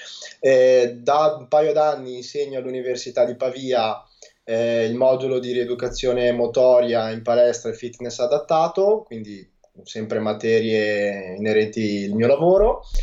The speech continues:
E, mm, beh, sono autore di, di, di, del, di Project Exercise, che è appunto un libro dedicato alla biomeccanica degli esercizi e anche agli aspetti preventivi, eh, rispetto agli infortuni.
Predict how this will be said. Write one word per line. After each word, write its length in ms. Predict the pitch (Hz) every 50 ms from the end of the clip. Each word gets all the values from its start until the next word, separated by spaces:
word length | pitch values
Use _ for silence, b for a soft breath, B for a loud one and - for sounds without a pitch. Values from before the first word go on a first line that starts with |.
| B B B B B - -
E, 380 | 147 147 143 135 127 127 127
mm, 840 | 123 127 123 123 120 120 120 117 117 113 113 113 113 110 113 113 107 -
beh, 180 | 127 131 120
sono 220 | 104 - 127 123 123
autore 340 | 123 123 131 127 127 123
di, 380 | 123 123 120 117 117 113 113 110
di, 140 | 110 117 113
di, 180 | 110 117 113 107
del, 320 | - 113 113 110 113 110
di 100 | 107 117
Project 360 | 113 117 117 - - 123 -
Exercise, 800 | - - - - 170 170 - - 156 147 147 151 160 160 151 135 120
che 80 | -
è 40 | 110
appunto 320 | - - - 117 110 113 113
un 40 |
libro 260 | 110 113 113 113 117 107
dedicato 460 | 107 107 110 110 - 113 107 - 117
alla 80 | 107
biomeccanica 560 | - 117 110 113 110 - 120 117 117 110 - 113
degli 180 | 113 113 110
esercizi 960 | 113 113 135 - - - - 117 113 113 113 - - 127 127 127 131 139 135
e 160 | - 120 120 120
anche 380 | 110 101 104 110 107 - 123
agli 100 | 110 107 107
aspetti 420 | - - - 110 104 - - 92
preventivi, 1000 | - - 110 101 104 104 107 104 - 107 104 101 95 104 101 104 101 101 98 90
eh, 420 | 104 101 98 98 95 92 95 95
rispetto 380 | 95 - - - 110 107 107 104
agli 100 | 101 101
infortuni. 640 | 95 - - 107 101 - - 101 95 95 92 87